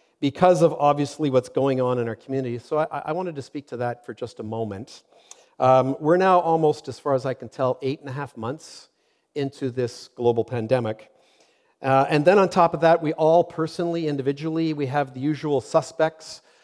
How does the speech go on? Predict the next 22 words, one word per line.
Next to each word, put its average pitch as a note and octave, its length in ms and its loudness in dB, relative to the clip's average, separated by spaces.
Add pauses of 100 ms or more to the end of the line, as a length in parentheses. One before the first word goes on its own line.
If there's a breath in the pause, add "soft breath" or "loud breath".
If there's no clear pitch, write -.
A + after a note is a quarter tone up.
(160 soft breath)
of, C3+ 300 2
uh, B2+ 220 4
trials C3+ 760 0
and A#2+ 360 -10
tribulations B2 720 -6
and G#2+ 120 -8
struggles C3 560 -2
in A#2+ 140 -4
our A2 120 -4
lives A#2 380 -2
and G#2+ 100 -8
challenges. C3+ 640 -2 (880 soft breath)
Um, C#3+ 380 4
and D#3+ 100 2
then F#3 120 2
there's, F3+ 160 2
of D#3 80 -10
course, F3 320 0
the D3+ 160 -4
unsettling D3+ 960 -2
global D3 760 0
political, D#3 760 0